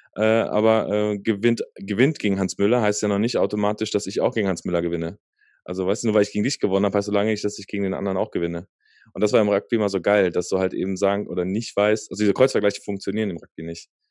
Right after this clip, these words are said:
Weil an dem Tag kann's eine ganz andere Performance sein oder was weiß ich, äh, äh,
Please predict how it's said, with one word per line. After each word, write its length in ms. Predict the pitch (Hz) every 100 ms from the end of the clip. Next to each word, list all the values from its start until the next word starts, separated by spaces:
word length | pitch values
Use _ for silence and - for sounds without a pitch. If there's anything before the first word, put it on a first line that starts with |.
| _ _
Weil 220 | 101 98 95
an 120 | 92
dem 160 | 107
Tag 300 | 104 110 117
kann's 180 | 113 104
eine 80 | 98
ganz 120 | 101
andere 160 | 90 101
Performance 500 | 95 - 113 113 110
sein 260 | 107 107
oder 180 | 101 95
was 180 | 101 -
weiß 140 | 101
ich, 280 | 95 117 - _ _ _ _ _
äh, 260 | - 90
äh, 40 | 90